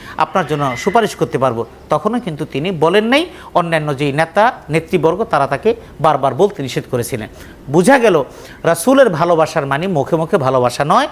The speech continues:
রাসূলের ভালোবাসার বাস্তবতা হলো আপনি যখন রাসূলের আদর্শে অনুপ্রাণিত হয়ে জীবনযাপন পরিচালনা করবেন, তখনই বোঝা যাবে আপনি আসলে রসি-, সত্যিকারে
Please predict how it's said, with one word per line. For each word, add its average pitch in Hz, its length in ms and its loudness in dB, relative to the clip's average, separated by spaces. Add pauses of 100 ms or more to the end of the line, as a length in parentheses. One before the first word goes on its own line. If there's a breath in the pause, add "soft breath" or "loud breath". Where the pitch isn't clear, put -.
(340 loud breath)
রাসূলের 143 420 0
ভালোবাসার 131 540 0
বাস্তবতা 147 540 0
হলো 208 260 -2
আপনি 156 300 -2
যখন 147 320 2 (360 loud breath)
রাসূলের 254 480 4 (120)
আদর্শে 240 600 2
অনুপ্রাণিত 220 680 2
হয়ে 214 240 4
জীবনযাপন 165 600 0
পরিচালনা 190 560 0
করবেন, 269 320 2 (440 loud breath)
তখনই 226 340 0
বোঝা 170 280 2
যাবে 175 260 0
আপনি 139 280 -4
আসলে 120 340 -6
রসি-, - 300 -12
সত্যিকারে 196 600 -2